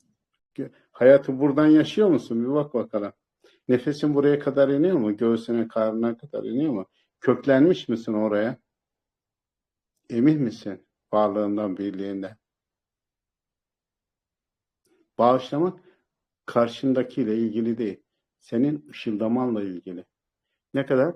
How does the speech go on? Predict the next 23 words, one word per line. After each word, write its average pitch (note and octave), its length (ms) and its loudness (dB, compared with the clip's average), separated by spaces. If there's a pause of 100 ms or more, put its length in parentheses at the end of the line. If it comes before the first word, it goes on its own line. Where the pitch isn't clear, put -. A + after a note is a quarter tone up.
(140)
affedemediğin A#2+ 800 -2
varsa, C3+ 500 -8 (300)
ne C3 80 -6
kadar C3 240 2
görüş B2 400 -2
alanında A2+ 340 0
suçun A#2 400 -6
varsa, A#2+ 460 -8 (320)
ne A#2 100 -2
kadar A#2+ 280 0
yargılanıyorsan A#2+ 1080 -2 (120)
o - 100 -14
kadar B2 360 -8 (360)
küçülüyorsun. A#2+ 840 -4 (1600)
O - 40 -14
kadar B2 280 2
yok A#2+ 300 -2
oluyorsun. G2 520 -4 (720)
O - 80 -14
kadar C3 380 -4
karanlık A#2+ 480 -4
alanlara A2+ 420 -4
giriyorsun. G2 580 -10